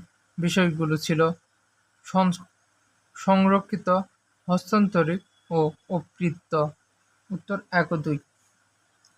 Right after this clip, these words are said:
এক্স নামক শাসন মহাদেশে দীর্ঘদিন উপনিবেশিক শাসন দ্বারা শাসিত, ফলে উপমহাদেশের জনগণ দীর্ঘ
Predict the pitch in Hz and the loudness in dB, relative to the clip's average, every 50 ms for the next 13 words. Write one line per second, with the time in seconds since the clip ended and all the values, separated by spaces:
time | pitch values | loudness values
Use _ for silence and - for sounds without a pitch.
0 | _ - 208 214 214 - 220 220 214 190 180 190 190 190 - - 185 180 175 - | _ -2 -2 -2 -2 0 4 4 6 6 6 4 2 0 -2 2 2 2 4 4
1 | 202 196 190 - _ - _ _ _ _ _ _ _ _ _ _ - 175 175 175 | 2 2 2 -2 _ -20 _ _ _ _ _ _ _ _ _ _ 0 4 6 6
2 | 180 175 165 165 151 - 170 165 165 156 151 202 208 202 202 202 180 175 170 175 | 6 6 4 2 0 0 0 0 0 0 0 0 2 2 2 2 2 2 0 0
3 | 185 185 - _ _ _ - 190 170 175 202 202 202 202 196 196 196 190 180 175 | -2 -4 -8 _ _ _ -8 -6 -2 2 2 4 4 4 4 4 4 4 2 0
4 | 185 - _ _ _ _ - 175 165 170 180 175 _ _ _ _ _ _ _ _ | -4 -8 _ _ _ _ -10 -6 -6 -6 -6 -6 _ _ _ _ _ _ _ _
5 | - - 175 170 170 - 196 185 170 160 151 151 170 165 - 185 175 - 185 170 | -4 0 0 0 2 2 2 2 4 4 4 4 2 0 0 -2 -2 -2 -2 -4
6 | - 160 151 156 - 175 170 175 175 170 170 _ _ _ _ _ _ - 175 175 | -2 -4 -4 -2 -2 0 2 2 0 0 -2 _ _ _ _ _ _ -10 -4 -2
7 | 196 202 196 196 196 190 170 170 165 - 170 170 160 151 170 165 170 170 160 165 | 0 4 6 6 6 6 4 2 0 0 0 0 0 0 0 2 2 2 4 2
8 | 175 175 180 - _ _ _ _ _ _ _ - 175 175 196 202 190 | 2 0 0 -4 _ _ _ _ _ _ _ -4 0 2 2 2 4